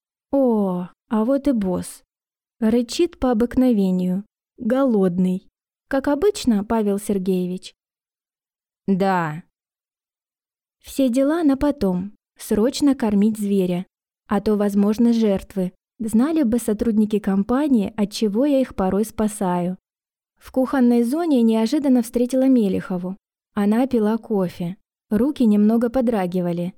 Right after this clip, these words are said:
Много кофеина вредно.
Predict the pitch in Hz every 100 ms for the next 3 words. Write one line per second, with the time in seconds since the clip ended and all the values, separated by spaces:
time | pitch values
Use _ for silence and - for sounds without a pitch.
0 | _ _ _ _ _ _ _ _ 262 269
1 | 294 302 294 302 285 294 302 320 311 311
2 | 302 208 208 196